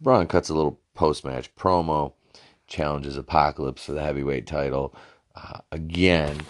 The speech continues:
uh, and he lost him at Campus Clash in, uh, it was October, September.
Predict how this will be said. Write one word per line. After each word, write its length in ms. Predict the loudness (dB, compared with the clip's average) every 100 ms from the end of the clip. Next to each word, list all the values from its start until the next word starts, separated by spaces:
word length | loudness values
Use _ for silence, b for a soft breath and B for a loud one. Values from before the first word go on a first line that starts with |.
| -12 B _ -12
uh, 300 | -10 -8 -8
and 140 | -6
he 140 | -4 4
lost 360 | 8 8 6
him 120 | -6
at 100 | -8
Campus 420 | -4 -4 -2 -8 -10
Clash 760 | 0 6 6 6 0 -6 -14 _
in, 480 | -10 -10 -10 -14 -16 _ _ _ _ _ _ _ _ _ _ _ _ -20 -14
uh, 300 | -6 -4 -2
it 40 | -4
was 100 | -2
October, 580 | -2 -2 6 6 6 2
September. 580 | -2 -2 -2 -2 -4